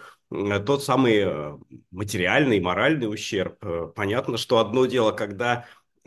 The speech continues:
тебя, э, в метро система FacePay не узнала,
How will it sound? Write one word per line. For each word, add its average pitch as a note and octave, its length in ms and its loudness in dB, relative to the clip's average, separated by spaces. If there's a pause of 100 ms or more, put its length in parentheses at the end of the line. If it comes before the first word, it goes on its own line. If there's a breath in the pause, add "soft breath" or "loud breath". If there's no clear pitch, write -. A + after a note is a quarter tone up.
(120)
тебя, A2 460 0
э, G2+ 200 -2
в F#2+ 80 -4
метро F3 420 4
система B2 460 -2
FacePay G#2+ 560 0
не F#2 120 0
узнала, F#2 600 -2